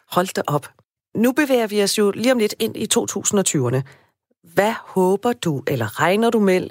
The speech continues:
med, at vi vil opleve, øh, med hensyn til verdensrummet og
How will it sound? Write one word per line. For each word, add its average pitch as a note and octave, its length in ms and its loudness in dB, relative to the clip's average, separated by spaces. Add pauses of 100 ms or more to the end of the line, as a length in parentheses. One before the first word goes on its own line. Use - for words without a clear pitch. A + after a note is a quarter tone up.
(160)
med, F3+ 300 2
at F3 160 -6
vi E3 160 0
vil - 120 -2
opleve, D#3+ 500 -2 (440)
øh, E3 120 2
med D#3 100 2
hensyn D#3 400 0
til C#3+ 380 -2
verdensrummet F#3+ 600 0 (360)
og - 180 -2